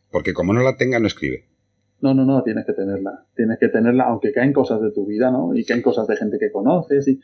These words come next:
Speaker 2: pero es verdad que tienes que tenerla. Si no, no es que no escribas, es que escribes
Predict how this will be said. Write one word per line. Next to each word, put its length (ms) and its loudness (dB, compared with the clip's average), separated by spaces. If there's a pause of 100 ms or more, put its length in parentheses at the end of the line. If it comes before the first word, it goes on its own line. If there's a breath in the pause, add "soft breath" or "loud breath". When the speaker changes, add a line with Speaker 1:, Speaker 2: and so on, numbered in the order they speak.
(300 loud breath)
Speaker 2:
pero 140 0
es 80 0
verdad 260 0
que 60 2
tienes 240 -2
que 80 2
tenerla. 480 -2
Si 180 -10
no, 420 -2
no 100 4
es 80 -2
que 100 0
no 80 2
escribas, 420 0
es 120 -14
que 60 -4
escribes 640 -2